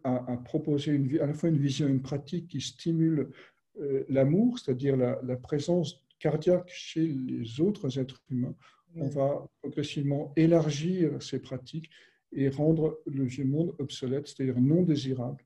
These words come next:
Speaker 1: par la plupart des humains.
Speaker 2: Ça reste désirable, peut-être le mot reste désir, mais on est dans une dimension autre en fait.
Speaker 1: Le désir du cœur n'est pas le désir du sexe, c'est-à-dire, ou,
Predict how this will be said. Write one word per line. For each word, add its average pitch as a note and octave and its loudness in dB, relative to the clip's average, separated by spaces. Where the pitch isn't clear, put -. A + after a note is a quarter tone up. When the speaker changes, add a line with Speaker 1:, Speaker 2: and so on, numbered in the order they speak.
Speaker 1:
par C3 -8
la B2 -2
plupart B2+ -12
des A#2+ -12
humains. B2 -8
Speaker 2:
Ça - -2
reste G3 0
désirable, F#3+ 0
peut-être F#3+ -2
le F#3+ -2
mot G3 0
reste F#3+ 0
désir, F#3+ 0
mais F#3 -2
on F3 -2
est - -4
dans F#3 -2
une F3 -4
dimension F3 -6
autre A3+ 2
en D#3+ -14
fait. - -10
Speaker 1:
Le E3+ 8
désir E3 6
du C#3+ -4
cœur F#3 4
n'est D#3 2
pas E3 2
le E3+ 6
désir C3+ 0
du B2 -6
sexe, C#3+ -8
c'est-à-dire, C3 -6
ou, C3 0